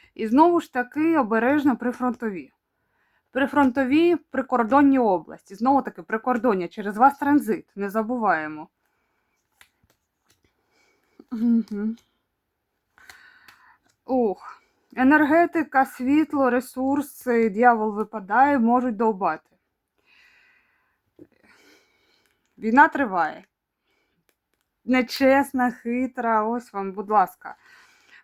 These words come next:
Вони можуть. Околиці,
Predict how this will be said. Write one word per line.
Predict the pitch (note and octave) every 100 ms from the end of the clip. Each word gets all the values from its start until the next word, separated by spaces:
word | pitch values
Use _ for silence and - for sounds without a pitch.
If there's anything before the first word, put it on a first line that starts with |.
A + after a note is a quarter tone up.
| _
Вони | G3 C4
можуть. | D4+ G#3+ F3+ D#3+ - _ _ _ _ _ _ _ _ _ _
Околиці, | A3+ - C#4+ D#4 C#4+ A#3 - - B3 A#3 A3 G#3+ G#3+